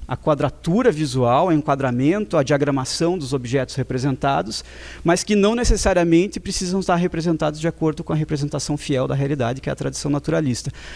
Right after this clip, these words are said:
São dois deuses, portanto, o deus da forma, da composição, e o deus da natureza, né, que é o deus da verossimilhança, a famosa mimesis aristotélica. Quando o Cezanne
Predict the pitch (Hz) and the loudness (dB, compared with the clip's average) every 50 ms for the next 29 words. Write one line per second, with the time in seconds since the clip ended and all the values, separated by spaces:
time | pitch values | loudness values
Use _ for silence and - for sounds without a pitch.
0 | - - - - - 208 220 226 214 254 269 254 214 226 214 214 214 196 220 202 | -14 -12 -6 0 2 2 4 6 4 4 4 4 6 6 6 6 6 2 -2 -4
1 | - 233 - - 220 190 156 147 - 151 135 147 131 123 135 165 - - - - | -4 -4 -2 2 2 2 2 2 2 2 2 2 4 4 2 0 0 0 0 4
2 | 220 196 190 180 147 117 117 117 - 156 165 - - 196 190 214 220 - - 220 | 4 4 4 2 0 -4 -4 -4 -4 -4 -2 -2 -2 -2 -2 -2 -4 -2 0 0
3 | 214 226 233 240 247 208 165 165 175 175 175 175 - 190 175 180 180 - 214 214 | 2 0 0 -2 -4 0 4 4 4 4 4 2 0 0 0 -2 -2 -2 2 4
4 | 185 170 160 165 165 151 147 170 175 175 - - - - - - - - 151 135 | 6 6 6 6 4 2 0 -2 -2 -2 -4 -12 -18 -18 -18 -12 -4 0 2 2
5 | 143 180 - - - - - - - 147 143 143 135 143 139 127 147 123 139 143 | 2 0 -2 -8 -16 -16 -8 -2 0 2 2 4 4 2 2 2 2 2 2 0
6 | 147 - - 156 170 190 170 151 151 156 151 165 - - 135 127 127 131 135 147 | 0 -2 -2 -2 -2 2 2 4 4 2 0 -2 -6 -4 -2 0 0 0 0 0
7 | 127 131 139 143 151 156 156 147 135 139 131 151 139 143 - - 165 165 - 156 | 0 2 2 2 4 4 2 0 0 0 -2 -2 -2 -2 -2 -4 -4 -2 0 0
8 | 131 117 117 107 - - 107 - - - - - - - - - - - - - | 0 0 0 -4 -6 -8 -8 -8 -10 -14 -16 -16 -16 -16 -16 -16 -8 0 4 4
9 | 233 269 294 277 262 262 202 - - 208 190 160 143 160 156 143 135 127 123 117 | 6 6 6 4 4 4 6 8 8 8 8 8 6 6 6 6 4 2 2 0
10 | 117 | -2